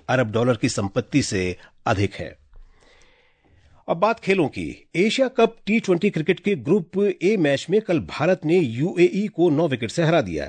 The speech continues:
ये मैच टी ट्वेंटी अंतर्राष्ट्रीय इतिहास में चौथा सबसे कम समय में पूरा होने वाला मुकाबला रहा।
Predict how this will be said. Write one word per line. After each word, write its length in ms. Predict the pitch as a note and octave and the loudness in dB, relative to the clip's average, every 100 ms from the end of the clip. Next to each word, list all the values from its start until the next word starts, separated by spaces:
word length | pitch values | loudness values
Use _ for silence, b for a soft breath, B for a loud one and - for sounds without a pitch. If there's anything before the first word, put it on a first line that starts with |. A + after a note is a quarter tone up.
| - A2 | -10 -4
ये 100 | A2+ | 0
मैच 360 | C3+ D3+ - - | 2 2 -2 -4
टी 220 | F3+ F#3 | 0 0
ट्वेंटी 400 | - C#3+ C#3 D#3+ | 0 -2 0 0
अंतर्राष्ट्रीय 600 | - C3 B2+ A#2 - D3 | 0 0 0 0 -2 -2
इतिहास 340 | A2+ C3 C3+ D#3+ | 0 -2 0 -2
में 80 | C#3+ - | -2 0
चौथा 440 | D#3 E3 D3 D#3+ | 0 0 0 -2
सबसे 600 | - - G#3 - F#3+ D3+ A2 - | -2 0 -2 0 0 0 -2 -2
कम 180 | G3+ F#3+ | 0 2
समय 260 | D#3+ D3+ | 0 2
में 100 | D3 | 0
पूरा 220 | C#3+ C#3 | 0 0
होने 180 | A2+ A#2 | 0 0
वाला 300 | A2+ A#2+ A#2+ B B | 0 0 -2 B B
मुकाबला 380 | A2 A2 F#2+ G2+ | 0 0 0 0
रहा। 240 | G#2 A2+ | 2 2